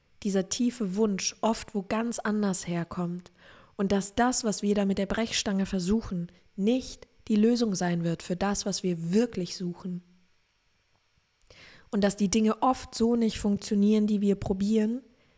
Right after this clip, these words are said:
weil etwas in uns weiß, dass es nichts hilft. Weil etwas in uns weiß, dass wir uns eigentlich in der Tiefe nach was ganz anderem sehnen.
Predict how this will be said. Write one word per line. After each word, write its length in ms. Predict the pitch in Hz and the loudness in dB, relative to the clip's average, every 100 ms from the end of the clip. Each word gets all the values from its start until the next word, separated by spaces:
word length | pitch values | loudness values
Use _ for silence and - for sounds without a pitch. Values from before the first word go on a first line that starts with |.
| _ _ _ _ - | _ _ _ _ -6
weil 460 | 175 202 220 233 233 | 2 4 4 4 2
etwas 420 | 208 - 190 - | -2 0 0 0
in 160 | 220 220 | 0 2
uns 460 | 190 185 - - _ _ _ | 2 -2 -8 -12 _ _ _
weiß, 760 | 180 170 202 202 175 - - - - | -4 2 4 4 0 -4 -8 -10 -4
dass 220 | 185 185 | -2 0
es 160 | 175 190 | 0 0
nichts 340 | 180 - - | 0 -2 -4
hilft. 500 | 185 170 - - - _ _ _ _ _ - - _ - | 0 0 -2 -14 -20 _ _ _ _ _ -20 -20 _ -2
Weil 400 | 196 220 233 226 | 2 4 4 2
etwas 360 | 208 - 190 | -2 0 -2
in 160 | - 208 | 0 0
uns 280 | 208 208 185 | 0 0 0
weiß, 520 | 190 190 175 - - - - | 2 2 0 -4 -12 -18 -10
dass 220 | - 185 190 | -4 -4 0
wir 180 | 190 | 0
uns 140 | 185 180 | 0 0
eigentlich 920 | 220 233 294 285 190 - 202 - - _ | 2 4 4 0 -4 -6 -10 -10 -16 _
in 120 | - 185 | -2 0
der 160 | 180 | 0
Tiefe 600 | - 269 262 262 220 180 - _ - | -2 2 2 0 -8 -8 -10 _ -4
nach 160 | 196 190 | -4 -2
was 160 | 180 | -4
ganz 220 | 190 180 | -2 -2
anderem 500 | - 196 202 185 175 | 0 2 2 0 -2
sehnen. 540 | 175 180 175 175 180 | -2 -2 -2 -2 -6